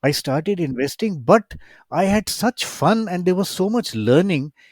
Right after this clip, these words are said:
because, you know, these were companies. I said, Look, this is my company and I'm going to figure out, along with the founder, of course,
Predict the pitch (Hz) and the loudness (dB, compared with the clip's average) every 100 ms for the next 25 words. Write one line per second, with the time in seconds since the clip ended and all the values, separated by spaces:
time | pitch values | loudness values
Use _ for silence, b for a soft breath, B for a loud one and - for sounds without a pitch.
0 | b b - 180 233 208 240 269 190 151 | b b -6 2 4 4 2 0 -2 -8
1 | 135 233 208 233 233 - 143 160 220 220 | -2 0 2 2 2 2 0 2 0 2
2 | 208 185 175 175 233 208 240 - B - | 2 2 2 4 2 2 -2 -4 B 0
3 | 190 226 147 165 175 127 101 95 76 _ | 2 2 4 4 6 2 2 -8 -10 _
4 | b b - 143 156 170 151 _ _ 135 | b b -4 2 2 2 -8 _ _ 4
5 | 170 214 202 202 190 165 160 160 151 - | 6 6 4 2 0 0 2 2 2 0
6 | 143 123 147 165 156 135 110 123 135 123 | -2 0 0 -2 -4 -4 -4 -4 -4 -6
7 | - 196 226 | -8 -10 -10